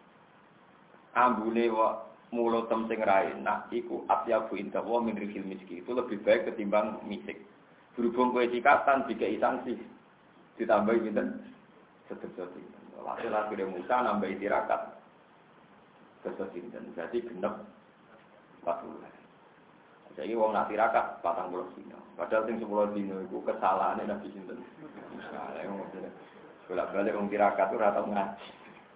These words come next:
Nak umate kita tetep mau telung puluh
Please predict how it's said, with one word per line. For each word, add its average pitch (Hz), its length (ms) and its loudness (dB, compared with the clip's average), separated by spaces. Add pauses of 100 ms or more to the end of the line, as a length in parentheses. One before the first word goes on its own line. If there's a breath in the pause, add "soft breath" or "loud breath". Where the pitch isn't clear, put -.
(1160)
Nak 135 240 6
umate 123 480 6
kita 101 360 2 (120)
tetep 110 300 2 (100)
mau - 160 -4
telung 107 240 2
puluh 104 160 0